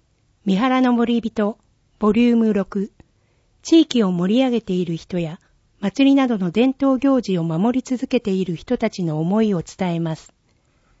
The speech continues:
街人ライター、西本さんと牧田さんの写真があります。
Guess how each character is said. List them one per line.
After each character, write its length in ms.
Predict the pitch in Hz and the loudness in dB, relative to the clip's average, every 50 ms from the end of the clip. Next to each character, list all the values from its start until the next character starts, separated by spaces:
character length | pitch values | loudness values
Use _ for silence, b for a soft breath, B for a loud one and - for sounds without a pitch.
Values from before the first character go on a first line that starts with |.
| _ _ _ _ _ _ | _ _ _ _ _ _
街 260 | - 190 190 - 277 254 | -6 -6 -2 0 0 0
人 240 | 269 262 269 262 | 0 0 0 2
ラ 100 | 254 254 | 2 2
イ 120 | 240 220 190 | 0 -2 -4
タ 160 | _ - 175 | _ -6 -6
ー、 180 | 160 156 156 - _ _ _ _ _ _ _ _ - | -6 -6 -8 -12 _ _ _ _ _ _ _ _ -4
西 200 | 233 220 - - 285 | -4 -2 2 2 2
本 240 | 277 269 - 233 | 2 2 0 -4
さ 180 | 214 - 202 190 | -6 -6 -6 -6
ん 80 | 175 - | -6 -6
と 260 | - 175 175 202 - - | -8 -8 -10 -10 -12 -6
牧 260 | - 262 262 - 262 | -6 -4 -4 -4 -4
田 120 | - 220 | -6 -4
さ 160 | - - 190 | -4 -4 -4
ん 120 | 180 180 175 | -4 -4 -4
の 100 | 170 160 | -6 -8
写 160 | - - 165 | -8 -10 -10
真 300 | - - 233 233 226 220 | -4 -2 -2 0 0 0
が 140 | 208 202 202 | 0 -2 -2
あ 40 | 202 | -2
り 140 | 190 196 | -2 -2
ま 180 | 185 180 180 170 | -2 -2 -4 -6
す。 180 | - - _ | -8 -12 _